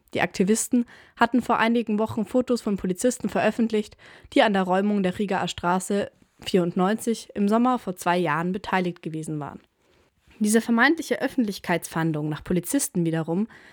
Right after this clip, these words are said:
war eine Reaktion auf die tatsächliche Öffentlichkeitsfahndung der Hamburger Polizei gewesen. Diese hatte Fotos von teils minderjährigen Tatverdächtigen veröffentlicht, die mutmaßlich rechtswidrige Taten während der Proteste gegen den G zwanzig-Gipfel begangen haben sollen.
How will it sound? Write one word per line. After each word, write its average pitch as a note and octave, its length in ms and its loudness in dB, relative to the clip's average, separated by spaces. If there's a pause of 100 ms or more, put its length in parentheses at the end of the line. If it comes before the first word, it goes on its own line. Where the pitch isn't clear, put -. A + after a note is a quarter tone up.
(180)
war A3 120 4
eine A#3 180 4
Reaktion B3 600 0
auf - 200 -4
die A3+ 160 0
tatsächliche A3 640 0
Öffentlichkeitsfahndung F#3+ 1040 -2
der F#3+ 160 -2
Hamburger G#3 320 2
Polizei G3 500 0
gewesen. D3 460 -8 (520)
Diese C#4 340 4 (340)
hatte C#4+ 220 2
Fotos C#4 340 -2
von A3+ 220 0
teils B3 280 0
minderjährigen A#3 640 2
Tatverdächtigen G#3 720 -2
veröffentlicht, - 640 -2 (380)
die C4+ 60 8
mutmaßlich A#3+ 760 2
rechtswidrige G#3 560 -4
Taten G3+ 480 0
während F#3 180 0
der G3 60 0
Proteste F#3 520 -4
gegen F3+ 220 0
den F3+ 140 0
G F#3 80 0
zwanzig-Gipfel G3+ 720 -2
begangen G#3+ 400 2
haben D3+ 240 -6
sollen. F2+ 320 -10